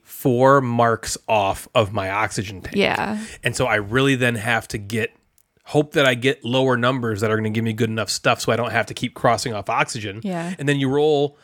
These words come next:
Speaker 1: like, a two and a six, and you're like, "I can't use a two. That's not gonna get me anywhere. So I gotta take the six, but that's four more marks in my oxygen
Speaker 2: Right.
Speaker 1: tank."
Speaker 2: Right, and then you're basically, you're done with this
Speaker 1: Right, then you're
Speaker 2: dive.
Speaker 1: basically done, and it's like,
Speaker 2: Yeah.
Speaker 1: "Oh, that was really, really cool."
Speaker 2: Yeah.
Speaker 1: So those are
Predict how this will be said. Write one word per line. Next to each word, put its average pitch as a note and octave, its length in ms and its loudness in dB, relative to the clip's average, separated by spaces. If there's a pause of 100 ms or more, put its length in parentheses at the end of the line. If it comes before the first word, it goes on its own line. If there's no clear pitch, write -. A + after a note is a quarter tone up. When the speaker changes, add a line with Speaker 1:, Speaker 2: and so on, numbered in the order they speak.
(240)
Speaker 1:
like, B2+ 380 4 (300)
a B2 100 4
two C#3 560 2 (160)
and - 140 0
a - 20 0
six, - 600 0
and C3+ 100 -4
you're C3+ 80 2
like, C3 160 2
"I C3+ 80 -4
can't E3 300 -2
use E3 200 0
a D3+ 60 0
two. G3 280 4
That's F3+ 180 0
not F3 140 -2
gonna E3+ 120 4
get D#3 160 4
me G3 80 2
anywhere. D3 280 6
So E3+ 100 -2
I - 20 2
gotta F#3+ 180 4
take F#3 140 2
the E3 80 -4
six, - 280 4
but A3+ 120 -8
that's B3+ 160 4
four C4+ 400 2
more C4+ 240 2
marks C#4+ 440 0
in A3+ 80 0
my A#3 120 4
oxygen F#3 380 0
Speaker 2:
Right. F3+ 80 -4
Speaker 1:
tank." E3 320 0
Speaker 2:
Right, A3 180 4
and G3 240 -2
then F#3+ 200 -2
you're F#3 100 -2
basically, F#3 300 2
you're F#3 100 0
done G3+ 200 4
with G3 120 0
this E3+ 120 -2
Speaker 1:
Right, G3+ 160 4
then D3+ 120 4
you're D3 80 4
Speaker 2:
dive. C#3 80 6
Speaker 1:
basically C3 200 0
done, F3+ 200 4
and A#2+ 100 0
it's G3+ 140 4
like, C3 140 4
Speaker 2:
Yeah. F3+ 160 2
Speaker 1:
"Oh, - 20 4
that C#3 160 6
was A2 100 2
really, A#2 240 4
really A2 220 0
cool." - 340 -20 (160)
Speaker 2:
Yeah. - 120 -8 (340)
Speaker 1:
So F3 180 4
those G3 300 4
are C3 160 4